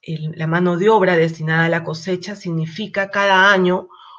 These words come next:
un mayor porcentaje, tiene una mayor incidencia en el valor del producto final y por lo tanto,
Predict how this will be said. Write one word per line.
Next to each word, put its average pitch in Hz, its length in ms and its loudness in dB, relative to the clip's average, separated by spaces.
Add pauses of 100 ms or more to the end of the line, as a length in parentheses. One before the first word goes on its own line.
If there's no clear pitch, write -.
(200)
un 233 320 2
mayor 208 400 2
porcentaje, 202 800 -2
tiene 180 180 -4
una 190 140 -2
mayor 170 340 0
incidencia 190 960 -4
en 175 120 -6
el 165 140 -2
valor 175 480 0
del 160 180 -2
producto 156 440 -4
final 160 520 -4 (500)
y 208 100 -4
por 180 200 2
lo 175 200 2
tanto, 208 600 0